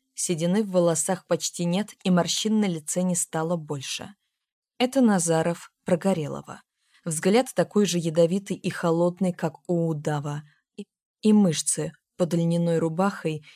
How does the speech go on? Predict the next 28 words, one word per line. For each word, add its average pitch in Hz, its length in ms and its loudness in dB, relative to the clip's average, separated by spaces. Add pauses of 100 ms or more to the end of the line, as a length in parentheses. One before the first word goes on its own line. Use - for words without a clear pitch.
перекатываются, 165 880 -2
как 151 200 -8
и 165 60 -4
десять 156 440 -6
лет 165 200 -2
назад. 160 500 -4 (340)
Сколько - 420 2
ему 165 180 0
теперь? - 480 -6 (560)
Подполтинник 180 800 2
или 165 120 0
больше? 196 580 -4 (400)
Здоров, 175 680 2
черт! - 500 -8 (260)
Здоров 165 580 0
и 175 40 -6
крепок. 156 640 -4 (760)
«Итак», 220 600 2 (300)
проговорил 175 480 4
Сергей, 180 460 0
когда 160 420 -2
они 165 380 -2
одновременно 190 840 0 (160)
отвели 170 440 -4
друг 175 280 -4
от 156 140 -2
друга 156 240 -6
взгляды. 147 640 -4